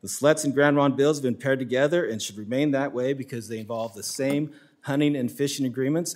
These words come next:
and authorize the same process of no-, negotiation on these issues with the state of Oregon. Grand Ronde is disappointed that our bill has not been allowed to move forward with the subcommittee hearing alongside the Siletz bill, as the issues are the same.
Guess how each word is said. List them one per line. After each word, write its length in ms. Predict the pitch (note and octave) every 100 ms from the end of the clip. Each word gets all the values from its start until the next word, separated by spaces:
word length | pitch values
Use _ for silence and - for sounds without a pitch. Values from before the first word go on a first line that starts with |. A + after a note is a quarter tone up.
| -
and 140 | A2
authorize 540 | G#2+ A2 G#2+ G#2 G#2 G2
the 60 |
same 360 | G2 C3 C#3 D3
process 560 | D3 B2 C3+ - C3+
of 120 | C3 G#2+
no-, 200 | A2+ B2+ -
negotiation 800 | A2 G#2+ C3 C3 B2+ C3 C3+ B2+
on 220 | G#2+ A#2
these 180 | A2+ A#2
issues 420 | A#2 B2+ C3+ A2+
with 240 | G2+ C#3+ D3+
the 80 | A2+
state 280 | - A2+
of 80 | F#2
Oregon. 480 | F2+ D#2+ D2+ - - _ _ _ _ _ _ _ _ _ -
Grand 180 | C#3
Ronde 220 | C#3+ D3+ D3
is 40 |
disappointed 680 | D3 D3 B2 - D#3 E3 D3+
that 100 | B2
our 140 | B2+
bill 220 | A#2+ C#3+
has 260 | C3 A2+ A2
not 260 | B2 D3 C#3
been 80 |
allowed 320 | C3 C3+ C#3 C3+
to 60 |
move 160 | C3 B2
forward 500 | - C3+ F3 C4 C#4 - _ _ -
with 180 | A2+
the 80 | A#2+
subcommittee 680 | G#2+ C3 C3+ C3+ C3 C3 B2+
hearing 440 | A#2 C3+ E3 F#3 -
alongside 680 | G#2+ G#2+ B2 C3 - B2 B2+
the 60 | A#2
Siletz 440 | - A#2 B2 -
bill, 340 | C3 D3+ E3 -
as 200 | G#2 G2
the 220 | G#2 A2+
issues 320 | A#2+ - B2
are 160 | A2+ A2
the 80 | G#2
same. 460 | - G2+ D#2+ C#2+